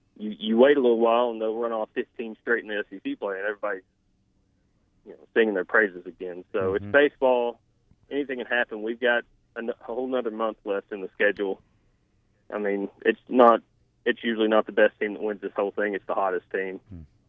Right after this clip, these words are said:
Speaker 1: So
Speaker 2: Well,
Speaker 1: you
Speaker 2: our
Speaker 1: just gotta stick it out. If they get hot at the right time, you never know.
Speaker 2: Yeah, they need to get hot soon. I appreciate the call, Mike. Thank you.
Speaker 1: Yep.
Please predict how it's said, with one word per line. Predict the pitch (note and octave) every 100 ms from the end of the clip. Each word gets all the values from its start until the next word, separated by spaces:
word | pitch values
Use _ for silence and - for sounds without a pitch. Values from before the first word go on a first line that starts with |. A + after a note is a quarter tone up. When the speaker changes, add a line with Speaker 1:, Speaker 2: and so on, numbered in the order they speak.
| _
Speaker 1:
So | G#2 F#2 F2 - _ _ _ _ _ _ _ _ _
Speaker 2:
Well, | -
Speaker 1:
you |
Speaker 2:
our | A#2+
Speaker 1:
just | A#2
gotta | C3 A2+ -
stick | - A2+
it | A2+
out. | A2+ G#2+ G#2+ _ -
If | G#2+
they | A2+ A2
get | A#2+
hot | - A#2+ A2
at |
the | A#2
right | A2+ G#2+ -
time, | A2+ G#2+ G#2 -
you | G#2
never | G2+ G2 F#2
know. | F2 C#2 - -
Speaker 2:
Yeah, | G2+
they | G2 A#2+
need | C3
to | B2+
get | A#2
hot | A#2+ G2+
soon. | B2 G2+
I | A#2
appreciate | C3 D#3 - C3
the | B2+
call, | C3+ A#2
Mike. | G#2 G2+
Thank | B2 A#2
you. | F#2+ - _ _ _ _ _ -
Speaker 1:
Yep. | -